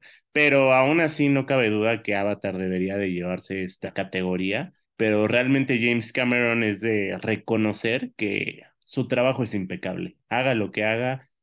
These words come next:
y a quien le guste o no le guste, lo cierto es que hace cosas bastante impecables y por algo se tardó tantos años en entregarnos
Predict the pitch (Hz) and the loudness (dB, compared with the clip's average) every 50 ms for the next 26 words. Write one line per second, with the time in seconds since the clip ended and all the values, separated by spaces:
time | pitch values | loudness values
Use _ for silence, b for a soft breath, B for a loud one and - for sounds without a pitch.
0 | _ - 101 101 98 95 95 - 107 101 101 101 101 104 117 123 123 - - 131 | _ -4 -2 0 0 -2 -2 -2 -2 0 0 0 0 0 -2 -4 -4 -4 -4 -4
1 | 120 107 104 107 104 107 107 107 110 110 107 - - 135 135 - - - - 113 | -2 -2 -2 -2 -2 -4 -4 -4 -4 -6 -6 -6 -8 -6 -6 -6 -8 -14 -12 -8
2 | 101 101 92 - - 110 107 104 104 117 110 - - - 104 98 92 90 87 90 | -8 -8 -6 -4 -2 -2 -2 -2 -2 -6 -6 -8 -8 -6 -4 -4 -4 -4 -6 -8
3 | - - - - 101 98 - 104 98 - - 107 104 - - 120 117 117 117 - | -10 -12 -8 -8 -8 -6 -6 -8 -8 -4 -4 -4 -4 -2 -4 -4 -4 -4 -6 -8
4 | - - - 104 92 92 - - 104 101 95 - 107 95 92 - 92 - 110 107 | -16 -16 -12 -10 -8 -8 -6 -6 -4 -4 -4 -4 -4 -6 -4 -6 -6 -4 -2 -2
5 | 110 117 135 135 - - 113 101 101 - 110 104 107 107 107 120 131 131 131 120 | 0 0 -2 -4 -6 -6 -6 -6 -4 0 0 2 2 2 2 0 -2 -2 -4 -6
6 | 107 - 92 90 90 92 92 - 95 92 90 90 82 - - 95 98 107 113 120 | -8 -8 -6 -6 -6 -6 -6 -4 -6 -6 -4 -6 -6 -6 -6 -4 -4 -4 -4 -6
7 | 120 - _ - 107 104 101 101 98 92 95 98 95 95 98 101 107 110 110 110 | -8 -10 _ -2 0 0 0 0 0 0 0 0 0 0 -2 -2 0 0 -2 -2
8 | 110 | -4